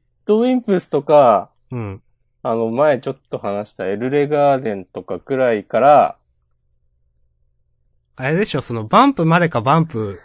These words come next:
Speaker 2: より後かみたいな。
Speaker 1: ああ、そうかもね。アシッドマンもそう、ギリギリ。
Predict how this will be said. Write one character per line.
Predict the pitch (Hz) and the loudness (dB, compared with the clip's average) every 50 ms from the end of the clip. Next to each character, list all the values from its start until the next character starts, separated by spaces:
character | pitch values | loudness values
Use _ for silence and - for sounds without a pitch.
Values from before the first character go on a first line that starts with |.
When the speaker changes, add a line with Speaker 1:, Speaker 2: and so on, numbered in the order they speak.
| _ | _
Speaker 2:
よ | - 131 123 | -6 -4 -4
り | 117 113 | -2 -4
後 | 110 113 - 113 | -4 -6 -8 -8
か | - 87 | -12 -12
み | 90 87 | -14 -12
た | - 85 | -14 -14
い | 82 | -16
な。 | 82 80 _ _ _ _ _ _ _ _ _ _ _ _ _ _ _ _ _ _ | -18 -20 _ _ _ _ _ _ _ _ _ _ _ _ _ _ _ _ _ _
Speaker 1:
あ | - 101 101 98 95 95 95 98 95 95 95 95 101 107 120 - | -2 0 2 4 4 4 4 4 4 2 0 0 -2 -4 -6 -10
あ、 | _ _ _ | _ _ _
そ | _ - - - 156 156 143 | _ -14 -8 -6 -4 -4 -4
う | - | -6
か | - - - | -8 -16 -20
も | - - | -20 -16
ね。 | 76 76 | -14 -12
ア | 92 98 - | -14 -14 -14
シ | - 185 165 | -14 -16 -16
ッ | - _ | -14 _
ド | - 139 | -8 -6
マ | 117 87 | -6 -6
ン | 85 82 | -6 -8
も | 80 78 | -12 -18
そ | - - - 80 | -18 -16 -16 -14
う、 | |
ギ | 76 - 85 | -12 -10 -12
リ | 85 92 | -10 -10
ギ | 110 90 | -12 -12
リ。 | 90 90 87 - | -12 -12 -14 -16